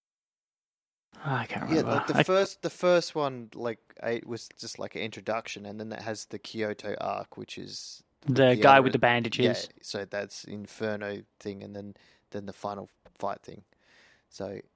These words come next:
Speaker 2: and then these two. So I can't remember what the other one's called, but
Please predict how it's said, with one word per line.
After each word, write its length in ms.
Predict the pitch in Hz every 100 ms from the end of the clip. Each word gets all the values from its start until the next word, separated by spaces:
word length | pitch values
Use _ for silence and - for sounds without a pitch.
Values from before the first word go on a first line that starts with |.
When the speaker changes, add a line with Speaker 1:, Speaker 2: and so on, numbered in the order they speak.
| _
Speaker 2:
and 180 | 101 104
then 320 | 104 101 95 90 _ _ _ _ _ _ -
these 240 | 101 101
two. 240 | - 95 95
So 200 | - 98
I 180 | 98 104
can't 220 | - 147
remember 200 | 113 107
what 140 | 104
the 180 | - 98
other 120 | - 101
one's 200 | 101 -
called, 240 | 127 120
but 140 | 98